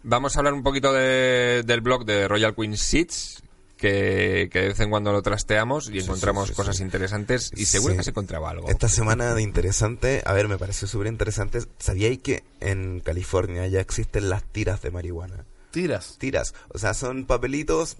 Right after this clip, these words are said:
Speaker 2: pequeños como, no sé.
Speaker 1: Rollo L S D, ¿no? Del
Speaker 2: Sí, rollo
Speaker 1: cartoncito.
Speaker 2: L S D,
Speaker 3: Estamos
Speaker 2: pequeñísimo.
Speaker 3: locos, man.
Speaker 2: Y está, tiene la dosis de T H C o la dosis de C B D y con el sabor que quieras, con los terpenos que quieras.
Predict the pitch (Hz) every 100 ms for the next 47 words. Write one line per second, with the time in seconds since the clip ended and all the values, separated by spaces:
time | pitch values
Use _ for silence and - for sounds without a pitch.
0 | - 98 98 139 139 127 - 107 98 92
1 | 87 - 78 - - - - 123 127 127
2 | 120 127 113 104 95 110 107 95 95 90
3 | 90 - 120 113 95 107 123 120 113 107
4 | 98 92 - - 98 95 107 101 90 95
5 | 95 87 85 90 85 - _ - _ _
6 | - - 113 123 120 127 135 123 131 143
7 | 143 127 117 101 107 120 110 127 - -
8 | 92 95 101 113 101 - 92 90 101 104
9 | - 98 80 85 - 87 92 90 90 95
10 | 92 92 - - - - 95 98 98 92
11 | 92 90 -